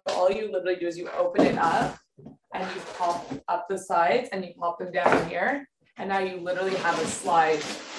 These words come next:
in your house. I'm like, I wouldn't recommend this to everyone, but <laughs> like, it's really big enough that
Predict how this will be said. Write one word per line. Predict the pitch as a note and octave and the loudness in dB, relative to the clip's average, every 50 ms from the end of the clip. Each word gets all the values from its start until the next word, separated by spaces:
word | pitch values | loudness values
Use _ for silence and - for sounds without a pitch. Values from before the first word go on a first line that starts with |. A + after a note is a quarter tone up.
| - - - - - | -10 -10 -10 -10 -8
in | - F3 | -8 -6
your | E3+ D#3+ D#3 | -6 -4 -4
house. | D#3 F#3 A3 - - - - - - _ _ _ _ _ _ - - | -2 -2 -2 -4 -6 -10 -14 -16 -20 _ _ _ _ _ _ -14 -8
I'm | F#3 G3+ | -6 -2
like, | G3 F#3 F#3+ F#3+ F#3+ | -2 0 -2 -2 -2
I | - G3+ | -2 0
wouldn't | G#3 G#3+ G#3 G3+ G3+ | 0 0 0 0 -2
recommend | G3+ G3 F#3+ A3 G#3+ G#3 G3+ G3+ G3+ | -2 -4 -4 -4 -4 -4 -4 -2 -2
this | A3+ A3 - | -2 0 0
to | A#3 G3+ | -2 -2
everyone, | - - A3 A#3 B3+ - - C4 C4+ A#3 | -2 -2 -2 -2 -2 -2 -2 -4 -4 -6
but | - - G#3+ B3+ | -4 0 2 2
<laughs> | G#3+ - - - - | 2 2 0 0 2
like, | F#4 D4+ - E4 D#4+ D#4+ D#4+ - - - - - D5 D5+ A#4+ - - - - - A4 B4+ B4 G#4+ F#4 D4+ - - - | 2 4 4 4 4 2 0 -4 -10 -10 -6 -2 2 4 4 2 2 -2 -10 -8 -6 -6 -4 -4 -6 -6 -2 2 4
it's | G#3 G#3+ - | 4 6 6
really | A3+ G#3 G#3 G3 G3 F#3+ | 6 8 10 8 8 8
big | F#3 F#3 F#3 F3+ F#3+ | 6 2 2 4 4
enough | F#3+ F#3 F#3 F3 F#3 F3+ - - | 4 6 4 4 2 0 -4 2
that | A3+ F#3+ F3 G3+ - | 4 6 6 6 4